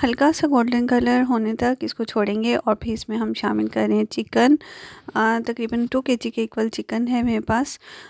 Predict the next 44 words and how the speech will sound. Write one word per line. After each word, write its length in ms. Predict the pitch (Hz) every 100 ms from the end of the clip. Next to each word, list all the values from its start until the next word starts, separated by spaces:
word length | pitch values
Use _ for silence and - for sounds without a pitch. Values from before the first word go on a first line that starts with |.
| -
अ, 240 | 214 226 226
इसको 320 | 226 226 240
हम 240 | 247 240
हल्का 340 | 233 214 233 254
सा 240 | 254 240
कलर 280 | 240 208 214
चेंज 300 | 226 226 233
होने 220 | 240 233
देंगे 480 | 240 240 240 240 233
और 200 | 226 208
फिर 240 | - 226
इसमें 220 | 214 -
मैं 140 | - 220
शामिल 360 | - 214 214
कर 140 | 214 220
रही 180 | 208 214
हूँ 200 | 233 240
वन 180 | 208
टीस्पून 460 | 214 214 - 214 208
सॉल्ट 500 | - 226 214 226 311 - - - - - - - _ _ 294
और 200 | 208 208
इसको 260 | 208 -
मिक्स 300 | 214 208 -
कर 180 | - 214
लेते 260 | 208 214 226
हैं 80 | 226
अच्छे 280 | 226 247
से, 260 | 240 247 247 -
हल्का 300 | - - 233
सा 160 | 247
इसका 260 | 233 - 214
कलर 320 | 208 208 214
और 300 | - 226 233
चेंज 360 | 277 277 240 233
हो 60 |
जाए। 300 | 233 233 247 285 _ _ _ _ -
अब 200 | 254 262
इसमें 240 | 277 269 269
मैं 440 | 262 262 277 285
थ्री 500 | - _ - - 254
टोमेटोज़ 520 | 254 254 220 226 240 -
डाल 220 | 240 226
रही 120 | 240
हूँ। 220 | 247 277